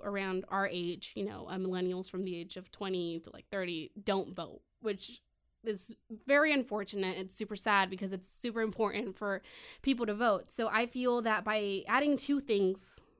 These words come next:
one thing that people are super obsessed with, like taking selfies and voting for your country, something great's gonna come out of it. So I'm hoping that for the next elections, not necessarily these, because the bill won't come into act until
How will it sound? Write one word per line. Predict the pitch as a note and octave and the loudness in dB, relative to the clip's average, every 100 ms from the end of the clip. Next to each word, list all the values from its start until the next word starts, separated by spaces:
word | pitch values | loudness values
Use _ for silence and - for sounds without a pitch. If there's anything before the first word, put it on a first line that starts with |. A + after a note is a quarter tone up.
| _ _ _ _ | _ _ _ _
one | A3 A3+ A3 | 2 4 4
thing | G#3+ G3+ | 6 6
that | G#3 - | 4 0
people | G#3 G3+ G3 | -6 -2 -2
are | F#3 | 0
super | - G3 F#3+ | 0 0 0
obsessed | F#3+ F3 F3 - | -2 -6 -6 -6
with, | E3+ E3 | -6 -8
like | D#3+ | -8
taking | F3 E3 F3+ | -6 -4 -4
selfies | F3 F3+ F3 C4 - - - - | -6 -10 -12 -14 -16 -20 -20 -4
and | A3 A3+ | 2 6
voting | A3 G3+ F#3+ F#3 | 6 6 4 2
for | - F#3+ F3+ | 2 2 4
your | F#3 F#3+ | 2 0
country, | G#3 G3+ F#3+ F3+ - _ - _ _ | 0 -2 -2 -6 -10 _ -20 _ _
something | - C4 A#3+ A#3+ G#3+ | 4 6 6 6 4
great's | G#3 F3+ - | 2 0 0
gonna | F#3+ | -2
come | F#3 F#3+ | 0 -4
out | E3+ | -4
of | - | -10
it. | - - - | -16 -18 -18
So | - A#3 G#3+ | -6 0 4
I'm | G#3+ A3+ | 4 4
hoping | A3+ B3 A#3+ B3 C4 C#4 A3+ | 4 2 2 2 0 -2 -2
that | G#3 G3+ A3+ - | 2 0 -2 -4
for | G#3 G3 G3 | -2 0 0
the | G3 | 0
next | G3+ A3 - | 0 0 -2
elections, | C4 G3+ G3 - G#3 G3+ | -2 -2 -2 -2 -2 -2
not | A3 G3+ | -2 -2
necessarily | G#3 G#3 G3+ F#3+ F#3+ | -4 -6 -4 -4 -2
these, | F#3 F3+ F3 | -4 -4 -6
because | G3 F#3+ F3+ G3 | -10 -8 -6 -6
the | |
bill | F#3 F#3 F#3 | -4 -2 -2
won't | F3+ | -2
come | F#3+ F3+ | -2 -2
into | F#3 - | -2 -2
act | F#3 F#3 - | -2 -2 -8
until | A3+ G3 G3+ F3+ F3 | -6 -2 0 0 -2